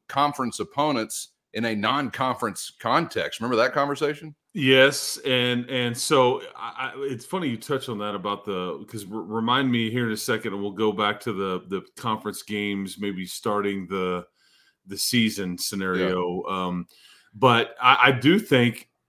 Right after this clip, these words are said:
Speaker 2: i-, nobody else will care, but I do think that scheduling around the holidays is gonna be fascinating. It's gonna change it permanently.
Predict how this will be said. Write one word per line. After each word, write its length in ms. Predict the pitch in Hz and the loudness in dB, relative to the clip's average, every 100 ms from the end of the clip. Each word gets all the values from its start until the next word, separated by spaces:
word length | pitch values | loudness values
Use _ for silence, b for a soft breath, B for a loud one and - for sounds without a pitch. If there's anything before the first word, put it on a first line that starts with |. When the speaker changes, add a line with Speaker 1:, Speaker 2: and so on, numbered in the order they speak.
| _ - | _ -20
Speaker 2:
i-, 400 | 104 117 - 131 | -10 -8 -8 -6
nobody 560 | 131 165 202 156 151 139 | 6 10 10 10 10 8
else 280 | 147 160 - | 6 4 0
will 160 | 120 | -2
care, 580 | - 127 127 139 156 143 b b b b _ | 0 2 4 4 2 -2 b b b b _
but 200 | 123 143 | 2 6
I 100 | 135 | 8
do 240 | 131 131 165 | 8 6 4
think 360 | - 135 120 | 4 2 2
that 140 | 123 113 | 0 0
scheduling 920 | - - 147 151 131 135 123 117 117 | 0 2 6 6 4 2 4 2 0
around 260 | 110 120 | 2 2
the 80 | 123 | 2
holidays 680 | 104 113 131 110 107 101 98 | 2 4 4 2 0 0 -4
is 120 | 104 | -8
gonna 180 | 110 107 | -6 -4
be 120 | 104 | -6
fascinating. 520 | - 113 113 - 98 | -4 -4 -4 -4 -4
It's 100 | 95 | -4
gonna 180 | - 113 | -2 -2
change 440 | - 143 120 110 | -2 -2 -2 -2
it 160 | 107 - | -6 -8
permanently. 600 | 120 113 104 71 90 87 | -6 -4 -4 -6 -10 -12